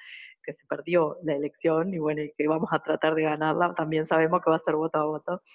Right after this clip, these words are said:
y va a ser cabeza a cabeza. Entonces, en esas diferencias tan ajustadas, todo juega, y sobre todo en las altas edades juega más la televisión, por ejemplo, y la radio.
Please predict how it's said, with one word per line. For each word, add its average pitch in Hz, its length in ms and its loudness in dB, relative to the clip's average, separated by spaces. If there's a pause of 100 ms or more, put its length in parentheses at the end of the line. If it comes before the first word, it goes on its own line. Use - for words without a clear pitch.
(280)
y 160 100 -4
va 170 100 0
a 165 40 -2
ser - 200 -4
cabeza 156 360 -4
a - 20 -6
cabeza. 156 420 -12 (380)
Entonces, 165 300 -2
en 160 80 2
esas 185 240 -2
diferencias 175 520 -4
tan 170 520 -6
ajustadas, 160 880 -4 (560)
todo 165 240 4
juega, 156 460 -4 (360)
y - 80 -16
sobre 156 280 -4
todo 165 180 0
en 160 80 -4
las 147 180 -10
altas 156 380 -6
edades 156 580 -4 (160)
juega 156 220 -2
más 151 220 -6
la 156 100 -2
televisión, 139 640 -8
por - 120 -18
ejemplo, - 640 -12
y - 60 -12
la 139 120 -10
radio. 139 420 -10